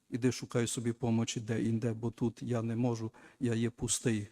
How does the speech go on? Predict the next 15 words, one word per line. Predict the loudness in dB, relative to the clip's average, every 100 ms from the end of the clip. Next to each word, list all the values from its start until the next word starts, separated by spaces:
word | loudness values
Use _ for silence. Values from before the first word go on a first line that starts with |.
| -4
в |
мене | 0 2 2
в | -2
душі | -4 -2 0
є | 0
пусте | 0 -4 0 2
місце, | 4 2 0 -6 -10 -12
пустинне | -6 -6 -2 0 2
місце». | 0 0 -4 -8 -14 _ _ _ _ -2
Ми | 2
завжди | 2 2 2 4
можемо | 4 4 2 2
дати | 2 2 0
комусь | -4 -2 -2 -2
дари. | -2 -2 -2 -6